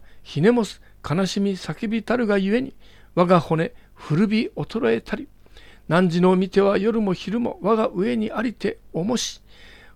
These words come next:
我が身の潤いは変わりて夏の日照りのごとくなれり。かくて我汝の御前に我が罪を表し、我が不義を覆わざりき。我家楽、我が咎をエホバに言い表さんと、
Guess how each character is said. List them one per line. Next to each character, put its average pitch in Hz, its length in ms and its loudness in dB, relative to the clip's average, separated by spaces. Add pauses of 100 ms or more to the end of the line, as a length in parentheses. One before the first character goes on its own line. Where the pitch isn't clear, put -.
我 175 120 4
が 175 100 6
身 185 100 8
の 185 220 8
潤 214 380 4
い 208 40 0
は 208 220 0
変 214 100 0
わ 262 60 4
り 247 120 -2
て - 220 -2
夏 196 360 -2
の 185 100 0
日 147 160 -6
照 185 100 4
り 240 120 0
の 240 100 0
ご 220 140 -2
と 269 140 -4
く 220 140 -4
な 185 220 2
れ 214 140 6
り。 - 100 -10 (760)
か 196 140 8
く 180 80 -4
て 202 240 8
我 202 220 4
汝 202 380 0
の 196 180 2
御 190 140 2
前 190 240 2
に 180 240 -2 (460)
我 160 160 2
が 165 100 0
罪 175 340 0
を 165 280 0
表 208 280 0
し、 - 280 -12 (320)
我 185 120 6
が 196 120 6
不 202 200 -2
義 185 180 2
を 170 220 4
覆 185 220 0
わ 226 100 -2
ざ 240 140 -2
り 240 140 -4
き。 - 240 -12 (500)
我 156 180 4
家 190 300 6
楽、 - 340 -2 (440)
我 165 120 4
が 170 140 4
咎 175 400 6
を 208 100 2
エ 208 100 6
ホ 202 120 4
バ 190 120 4
に 165 160 0
言 165 180 -4
い - 80 -4
表 220 340 -2
さ 240 160 -2
ん 190 80 -4
と、 - 140 -18